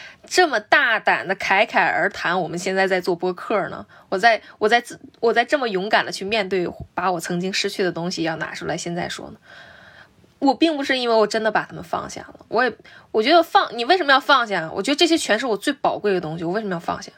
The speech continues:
我不放。我这些经历，说句不好听的，我拿出来任何一件，你有吗？它已经成为我的荣耀了，它不是我失去的东西了。你知道我现在这理解，为什么我说百感交集就在这儿了。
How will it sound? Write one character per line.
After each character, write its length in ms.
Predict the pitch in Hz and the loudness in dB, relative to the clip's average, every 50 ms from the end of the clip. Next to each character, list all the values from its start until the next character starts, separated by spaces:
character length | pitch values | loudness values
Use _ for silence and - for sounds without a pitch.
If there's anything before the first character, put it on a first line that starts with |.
| _ _ _ | _ _ _
我 60 | - 202 | -12 -8
不 140 | 240 247 | -8 -4
放。 240 | 240 277 233 175 - _ _ _ _ _ _ _ _ _ _ _ _ | -2 -2 -2 -2 -6 _ _ _ _ _ _ _ _ _ _ _ _
我 60 | - | -2
这 120 | 233 247 339 | 2 4 6
些 100 | 339 330 | 4 6
经 160 | 294 311 320 | 4 2 2
历， 140 | 320 285 269 | 2 0 0
说 120 | - 285 | -2 -2
句 80 | 277 285 | -4 -2
不 120 | 269 302 | 2 4
好 160 | 277 202 170 | 4 4 4
听 180 | 165 - 190 196 | 0 -4 -6 -4
的， 60 | 190 | -4
我 80 | 180 175 | -2 0
拿 160 | 185 196 226 | 0 0 0
出 100 | - 233 | 0 0
来 100 | 233 226 | 0 0
任 240 | - - 208 254 240 | 2 2 0 -2 0
何 140 | - 208 214 | 0 0 -2
一 180 | 190 165 175 | 0 -2 -6
件， 280 | 180 - 226 190 - - _ | -4 -2 -2 -4 -4 -8 _
你 120 | _ 233 285 | _ -4 0
有 160 | 302 247 190 | 0 0 2
吗？ 220 | 175 202 220 262 - _ _ _ _ _ _ _ _ _ _ _ _ _ _ _ _ _ _ _ _ _ _ _ _ _ _ _ - - - - - | 2 0 -2 -2 -6 _ _ _ _ _ _ _ _ _ _ _ _ _ _ _ _ _ _ _ _ _ _ _ _ _ _ _ -20 -20 -20 -18 -2
它 120 | - 427 | 4 4
已 100 | 392 330 | 4 6
经 160 | 254 359 415 | 6 4 2
成 160 | - - 359 359 | 4 4 4 6
为 100 | 427 403 | 6 6
我 80 | 277 202 | 6 4
的 100 | 202 202 | 4 2
荣 240 | 175 185 180 190 | 2 2 0 2
耀 240 | 269 392 494 466 302 | 4 4 6 6 4
了， 280 | 220 160 120 - - _ _ _ _ _ _ _ _ _ _ _ _ | 2 -2 -4 -8 -12 _ _ _ _ _ _ _ _ _ _ _ _
它 80 | - 320 | -12 -2
不 120 | - 320 | 0 0
是 140 | - - 554 427 | 2 4 4 4
我 80 | 269 - | 4 2
失 180 | - - 247 | 0 -2 -2
去 160 | - - 269 | -2 -2 0
的 100 | 233 196 | 0 0
东 220 | 180 175 165 175 190 | 0 -2 -4 -4 -4
西 120 | - 185 | -6 -6
了。 200 | - - - - _ _ _ - - - _ _ _ _ _ _ _ _ _ _ _ _ _ _ _ _ _ _ _ _ _ _ _ _ _ | -8 -10 -12 -16 _ _ _ -20 -20 -20 _ _ _ _ _ _ _ _ _ _ _ _ _ _ _ _ _ _ _ _ _ _ _ _ _
你 100 | 220 226 | -2 4
知 80 | 233 | 4
道 60 | 320 | 4
我 80 | 339 285 | 4 4
现 140 | - - 339 | 4 4 6
在 100 | 330 320 | 6 6
这 140 | 320 320 240 | 4 2 0
理 200 | 202 226 247 294 | 0 -2 -4 -4
解， 360 | - 233 160 98 62 - - _ | 0 0 0 0 -2 -4 -10 _
为 120 | - - 320 | 0 0 0
什 140 | 311 262 262 | 0 0 -2
么 120 | 262 226 | 0 0
我 60 | 220 | 0
说 140 | 233 - 240 | 2 0 0
百 220 | 233 - 175 190 | 2 4 2 2
感 180 | 202 208 165 170 | 2 0 -2 0
交 160 | 175 185 190 | 0 -2 0
集 100 | 180 185 | 0 -2
就 120 | 190 220 214 | -2 0 2
在 120 | 226 220 | 2 2
这 120 | 220 262 | 2 2
儿 180 | 262 240 208 - | 0 0 0 -2
了。 140 | - - | -6 -12